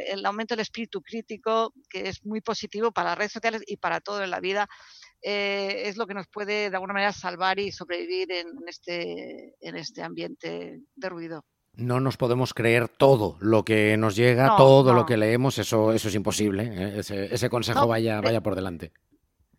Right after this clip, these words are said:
Speaker 1: de hecho, personas que llevan mucho tiempo en redes sociales, que se apuntaron en Twitter en dos mil nueve, son personas expuestas a ese tipo de información, mucho más críticas,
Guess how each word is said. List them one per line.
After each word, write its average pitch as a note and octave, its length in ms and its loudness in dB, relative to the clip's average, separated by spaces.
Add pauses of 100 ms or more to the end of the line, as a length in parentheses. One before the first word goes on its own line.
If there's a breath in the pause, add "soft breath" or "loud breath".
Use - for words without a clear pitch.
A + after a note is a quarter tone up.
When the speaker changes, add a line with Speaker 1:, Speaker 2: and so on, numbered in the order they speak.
Speaker 1:
de A#3+ 200 -2
hecho, B3+ 280 0
personas A#3+ 560 -2
que C4 100 -2
llevan A#3+ 300 2
mucho G#3 280 -8
tiempo A#3 280 -2
en F3 60 -2
redes F#3+ 200 0
sociales, G#3 560 -2
que - 100 -12
se - 80 -10
apuntaron F#3 380 -6
en G3 80 -10
Twitter A3+ 220 -8
en E3+ 80 -12
dos F3+ 100 -12
mil G3+ 180 -12
nueve, G#3+ 240 -4
son F#3+ 280 -10 (100)
personas A3+ 720 -2
expuestas G3 720 -6
a G3+ 60 -12
ese F3+ 80 -14
tipo G3+ 160 -10
de G3+ 60 -6
información, G3+ 540 -4
mucho G3+ 260 -6
más F#3+ 220 -2
críticas, G#3+ 760 0